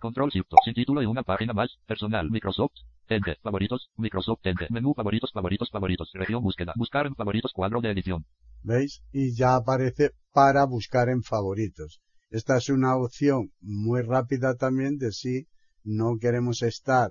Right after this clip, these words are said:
Speaker 2: bajando con las flechas o dando la-, las iniciales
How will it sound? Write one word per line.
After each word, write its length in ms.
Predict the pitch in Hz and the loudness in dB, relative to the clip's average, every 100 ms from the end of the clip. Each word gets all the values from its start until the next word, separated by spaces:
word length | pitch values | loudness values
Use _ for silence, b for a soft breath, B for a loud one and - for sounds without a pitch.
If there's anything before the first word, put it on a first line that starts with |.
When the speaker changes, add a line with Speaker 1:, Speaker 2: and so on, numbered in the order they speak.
| - 107 | -4 -10
Speaker 2:
bajando 720 | 98 95 - 113 117 113 117 | -6 -4 -2 0 0 0 -4
con 180 | 120 117 | -2 -2
las 180 | 107 - | -4 -4
flechas 640 | 127 135 127 120 95 85 | -2 -2 -4 -6 -4 -6
o 140 | 90 | -6
dando 360 | 80 107 113 117 | -2 -2 -2 -2
la-, 300 | 113 110 107 | -2 -2 -4
las 220 | 110 104 113 | -6 -6 -4
iniciales 720 | 117 110 131 131 110 90 | -4 -4 0 0 0 -6